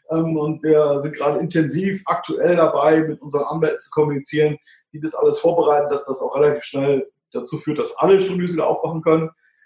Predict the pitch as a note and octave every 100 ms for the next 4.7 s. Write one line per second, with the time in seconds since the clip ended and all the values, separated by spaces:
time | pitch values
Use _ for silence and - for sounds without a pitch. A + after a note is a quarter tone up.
0 | _ _ _ _ _ _ _ - C#3 D3+
1 | D3+ D3+ D3 C#3+ C#3+ C3+ - - - _
2 | _ _ C3 D3+ D3+ D3 - D#3+ D#3 D3+
3 | D3+ D3 G#2+ A2+ A#2 - C#3+ D3 D#3 -
4 | - - - A2+ - -